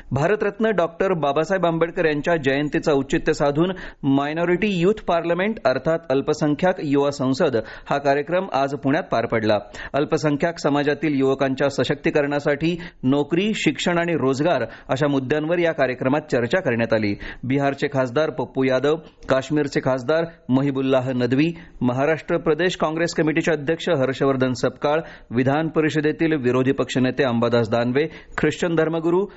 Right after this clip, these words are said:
आणि समाजसुधारक बिशप थॉमस डाबरे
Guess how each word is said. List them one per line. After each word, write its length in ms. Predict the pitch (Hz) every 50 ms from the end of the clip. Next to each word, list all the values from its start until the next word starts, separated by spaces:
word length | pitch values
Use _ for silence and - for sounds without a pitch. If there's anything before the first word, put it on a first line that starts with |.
| - -
आणि 200 | 135 131 135 139
समाजसुधारक 800 | 135 - 139 131 143 156 151 156 139 151 147 156 156 170 175
बिशप 380 | 151 127 131 131 - - 143 131 - - -
थॉमस 380 | - - 127 131 131 127 - - -
डाबरे 320 | 135 120 120 127 143 160